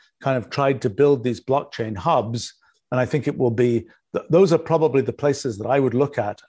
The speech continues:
as a kind of the, the sort of the future places where things may be, where it may be sort of, uh, attractive, where, where there may be sort of a, a, a certain, um, uh, the correct ethos, so to speak,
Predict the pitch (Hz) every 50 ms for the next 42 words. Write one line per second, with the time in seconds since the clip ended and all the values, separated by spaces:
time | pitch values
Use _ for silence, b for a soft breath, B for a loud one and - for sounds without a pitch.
0 | - 120 120 113 123 117 113 110 - - 135 123 117 107 92 - _ b b b
1 | b b _ - 123 123 113 - B B B _ - 110 - - 143 123 127 113
2 | 113 127 - - - - 185 190 - - - 139 - - 151 156 147 - - 135
3 | 120 104 - - 117 113 101 - - 139 135 127 117 - - 123 127 131 127 117
4 | 120 120 120 117 113 b b b b b b _ - 123 123 120 - - 135 131
5 | 135 135 113 127 123 120 117 110 - - 139 123 117 107 98 - 123 117 113 107
6 | 101 - b b b _ - - - - - 170 165 - - - - 131 120 101
7 | 120 123 123 - - 135 131 127 131 127 131 139 139 123 131 - - 143 123 123
8 | 110 120 117 117 123 - - 113 113 117 113 - 123 113 - - 143 135 139 131
9 | 127 120 117 113 113 110 107 104 95 - b b b b b b _ - - 117
10 | 113 113 113 113 110 113 - 127 139 135 139 - 156 143 165 160 160 - - 185
11 | 175 160 - - 147 117 101 - - - 131 117 107 104 - - - 107 104 -
12 | - -